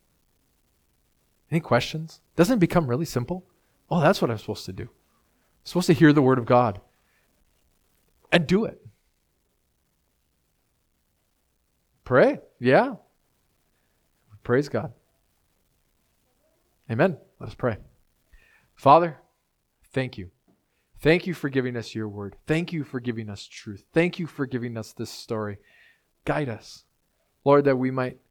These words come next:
do your word. Let's not do the wor-, just the word of teachers. Let's not do just the word of authorities. Let's do your word. Let's do it now.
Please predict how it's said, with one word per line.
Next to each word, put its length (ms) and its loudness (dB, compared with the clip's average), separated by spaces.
do 420 0
your 360 4
word. 360 0
Let's 240 4
not 400 4
do 520 4
the 100 2
wor-, 160 6
just 180 0
the 80 2
word 160 8
of 80 -2
teachers. 540 -6
Let's 160 0
not 200 2
do 380 6
just 240 0
the 60 4
word 180 8
of 60 4
authorities. 580 0
Let's 180 0
do 560 4
your 640 4
word. 400 2
Let's 160 -10
do 160 6
it 80 0
now. 400 2